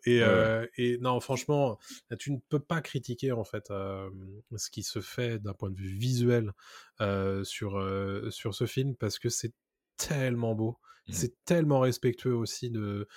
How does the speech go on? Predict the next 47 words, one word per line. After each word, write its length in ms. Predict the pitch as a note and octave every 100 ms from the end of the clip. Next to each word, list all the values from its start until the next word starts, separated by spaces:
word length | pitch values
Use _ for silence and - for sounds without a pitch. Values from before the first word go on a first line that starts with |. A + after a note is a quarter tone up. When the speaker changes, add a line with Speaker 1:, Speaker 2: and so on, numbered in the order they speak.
| - - -
Speaker 1:
de 160 | G#2 G#2
ce 100 | -
qu'est 140 | A2+
l'œuvre 260 | A2 A#2 A#2
originelle. 520 | A#2 A2+ A2 A#2 D3 A2
Speaker 2:
Bien 240 | G2 F#2
sûr. 200 | - C#3+ - -
Speaker 1:
Euh, 520 | G#2+ G#2 G2+ G2+ G#2 -
et, 280 | - C3 C#3
euh, 320 | A#2 G#2+ G#2+ A#2
et 60 |
ça 180 | A2+ C#3+
participe 460 | C#3+ C#3 B2+ C#3 C#3
aussi 180 | -
du 140 | B2 B2
design, 360 | C3+ F3 F#3+ A#2+
mais 160 | A2
toutes 240 | - G3 E3
ces 180 | C3+
petites 400 | B2 F#3+ F3+ F#3
références 560 | - E3 F3 E3+ F3 -
qui 140 | - B2
sont 240 | - C3
mises 400 | C#3 E3+ D#3 A#2 - - -
à 160 | B2+
des 180 | B2+ D3
coins, 360 | C#3+ - F3+ F3
tu 140 | -
sais, 280 | - D#3 D#3
euh, 160 | C#3 A#2
dans, 200 | A#2+ A#2+
dans 160 | A#2
les 120 | A2+
coins 300 | A2+ - E3
de 100 | D#3
l'écran, 680 | D#3 D3+ - D#3+ D#3+ D#3+ C#3
euh, 200 | B2 A#2
dans, 380 | A2+ A2+ A2+ A2+ A2
sur 220 | A2 - G#2+
des 100 | G2+
stickers, 640 | - F3+ D#3+ D3+ D3 C#3
euh, 140 | A#2+ A2+
sur 240 | - A#2+
des, 160 | A#2 A2 - - -
et 60 | G#2+
tu 140 | -
dis, « 280 | A#2+ E3+